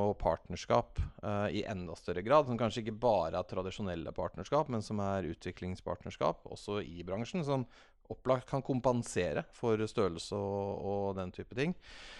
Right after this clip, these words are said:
Så, eh, jeg er optimist, eh,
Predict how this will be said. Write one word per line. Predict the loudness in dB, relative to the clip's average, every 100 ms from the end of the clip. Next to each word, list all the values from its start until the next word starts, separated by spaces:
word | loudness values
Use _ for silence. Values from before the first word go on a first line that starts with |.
| -18 -20 -20 -20 -4
Så, | 8 12 12 12 12 12 12 10
eh, | 6 8 10 10 10 10 8 8 6 4 4 0 4
jeg | 8
er | 10 10
optimist, | 8 6 8 10 8 4 -2 -8 -10 -4
eh, | 0 0